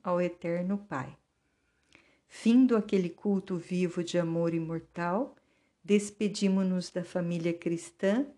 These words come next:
que ali se congregava. Cá fora, a noite se fizera mais bela. A lua reinava num trono de azul macio,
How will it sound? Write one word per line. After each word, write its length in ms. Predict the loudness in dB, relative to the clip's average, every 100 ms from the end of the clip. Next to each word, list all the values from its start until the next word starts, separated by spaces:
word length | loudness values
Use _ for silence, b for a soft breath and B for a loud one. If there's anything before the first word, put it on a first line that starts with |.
| _
que 120 | _ -2
ali 300 | -2 0 -2
se 220 | -4 -8
congregava. 1040 | -4 -2 -2 -2 -4 -4 -8 -10 -14 -20 -20 _ _ _ _ _ _ _ 2
Cá 160 | 2
fora, 680 | 2 -2 0 2 2 0 -4 -6 _ _ -4
a 120 | 0
noite 340 | 4 4 2
se 140 | -2 -6
fizera 480 | -2 -2 0 0 0
mais 320 | -2 -4 -4
bela. 500 | -2 -2 -2 -4 -8 -12 _ _ _ _ _ _
A 80 | -4
lua 420 | 0 2 6 4
reinava 680 | 4 2 2 0 -2 -4 -4
num 200 | -6 -6
trono 540 | -6 -2 0 0 -2
de 140 | -4 -4
azul 420 | -4 -4 0 2 2
macio, 680 | 0 -4 -8 -2 0 0